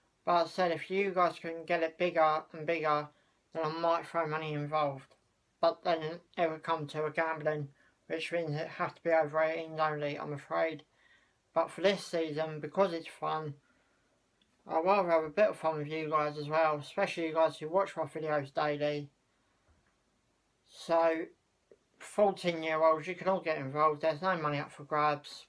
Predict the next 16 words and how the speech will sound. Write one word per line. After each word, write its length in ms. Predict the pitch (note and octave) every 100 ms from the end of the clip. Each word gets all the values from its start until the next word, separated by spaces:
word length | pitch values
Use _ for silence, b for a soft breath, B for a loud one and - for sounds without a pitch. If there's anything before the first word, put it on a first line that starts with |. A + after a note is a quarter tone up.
| _
Bit 140 | G#3
of 120 | D#3+ C#3
fun. 460 | - D#3 D3+ D3 - -
Just 320 | G3 - -
see 260 | E3 D#3 D3
what 260 | F3 G3 E3+
it 80 |
would 180 | D3+ D3
be 200 | E3 D#3+
like. 260 | D3+ D3+ - _ b b b -
Just 320 | G3 F#3+ -
see 240 | F3+ F3 E3+ - -
who 200 | B3 A#3+
would 160 | G#3 F3+ - _ _
get 160 | F#3+ F#3
involved 760 | F3 E3+ E3 D#3+ E3+ D#3+ D3